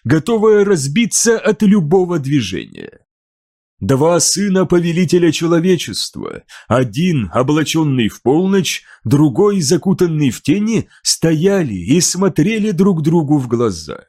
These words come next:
Отдалённый взрыв заставил здание конвульсивно содрогнуться, зона бомбардировки сместилась дальше. Коракс заговорил первым,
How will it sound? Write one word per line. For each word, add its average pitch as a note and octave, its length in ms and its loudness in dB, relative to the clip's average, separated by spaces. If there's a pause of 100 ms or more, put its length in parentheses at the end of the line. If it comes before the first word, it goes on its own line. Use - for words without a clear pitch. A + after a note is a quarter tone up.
(880)
Отдалённый D#3 720 0
взрыв C#3 500 -2
заставил E3+ 680 0
здание G#3 580 0
конвульсивно G3 840 0
содрогнуться, F3+ 1040 -2 (280)
зона F3 380 2
бомбардировки C#3 920 0
сместилась C#3 920 2
дальше. - 680 -6 (600)
Коракс E3+ 500 0
заговорил D#3+ 720 0
первым, C#3 640 0